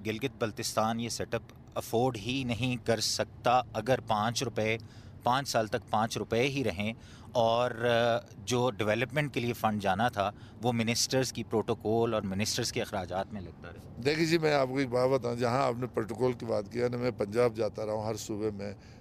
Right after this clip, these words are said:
Speaker 2: وہاں پروٹوکول میں دو ہزار گاڑیاں ہیں۔ جب میں چیف منسٹر بنا تو ہمارے پاس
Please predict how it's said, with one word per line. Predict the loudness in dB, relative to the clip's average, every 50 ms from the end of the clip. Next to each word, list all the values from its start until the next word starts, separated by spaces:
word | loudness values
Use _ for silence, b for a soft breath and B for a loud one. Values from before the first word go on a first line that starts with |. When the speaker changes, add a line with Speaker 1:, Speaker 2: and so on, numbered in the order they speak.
| B -6
Speaker 2:
وہاں | -2 0 2 2 2
پروٹوکول | 2 2 2 2 0 0 2 2 2
میں | 2 0
دو | -2 0 0 0 0 0
ہزار | -2 -2 -4 -4 -4
گاڑیاں | -6 -6 -6 -6 -8 -8 -8 -10
ہیں۔ | -12 -12 -14 -16 -18 B B B B B B B B B -6
جب | -2 0 0 0
میں | 2 2 4 4 4 2 2 -2
چیف | -6 -4 -4 -2
منسٹر | -2 -4 -4 -4 -2 0 0 0
بنا | 0 0 -2 -2 -2 0 0 2 2 2
تو | 2 2 0 0
ہمارے | 0 -4 -2
پاس | -4 -4